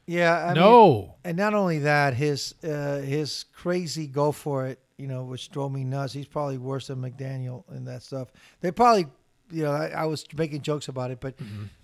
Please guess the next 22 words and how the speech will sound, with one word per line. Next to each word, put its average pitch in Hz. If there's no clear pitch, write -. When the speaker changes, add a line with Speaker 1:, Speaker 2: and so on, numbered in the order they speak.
Speaker 1:
I, 180
I, 180
I 175
just 196
think 190
that 143
we 160
do 208
need 160
to 143
have 131
a 147
little 139
bit 135
of, 131
uh, 123
you 156
know, 127
guys 143
that 131
are 123
not, 131